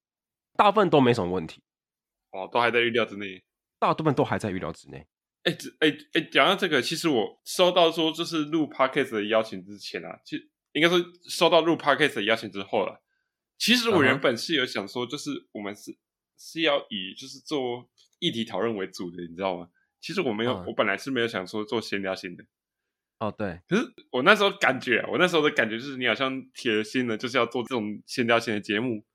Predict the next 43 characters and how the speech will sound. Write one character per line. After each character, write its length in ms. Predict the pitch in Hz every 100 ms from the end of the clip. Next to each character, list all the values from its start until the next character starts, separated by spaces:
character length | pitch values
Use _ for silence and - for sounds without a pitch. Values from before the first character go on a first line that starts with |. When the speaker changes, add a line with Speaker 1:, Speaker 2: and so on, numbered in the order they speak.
| _ _ _ -
Speaker 1:
嗯， 160 | 139 123
Speaker 2:
然 80 | 185
后， 80 |
Speaker 1:
对。 180 | 101 87 -
Speaker 2:
而 80 | 160
且 80 | 151
我 140 | 135
也 80 | 180
想 200 | 156 117
说， 200 | 139 143 120
我 100 | 113
其 140 | 143
实 40 |
对 240 | 127 147 127
于 200 | 117 -
那 80 | 135
个 260 | 117 107 - _ _ _ _ -
Podcast 380 | 139 143 131 -
不 60 | 123
了 160 | 98
解， 220 | 98 98 90
所 140 | 113
以 40 |
我 40 | 107
后 120 | 123
来 60 | 101
才 100 | 101
想 160 | 104
说， 120 | 110
Speaker 1:
嗯。 40 | 101
Speaker 2:
哦， 180 | 101 90
好 140 | 92
啊， 100 | 87
就 160 | - 113
是 140 | 117
做 160 | 120 110
闲 160 | 110
聊 100 | 98
型 180 | 95 90
这 80 | 101
样 120 | 95
子。 120 | _ _ _ _ _ _ -
Speaker 1:
对。 220 | 87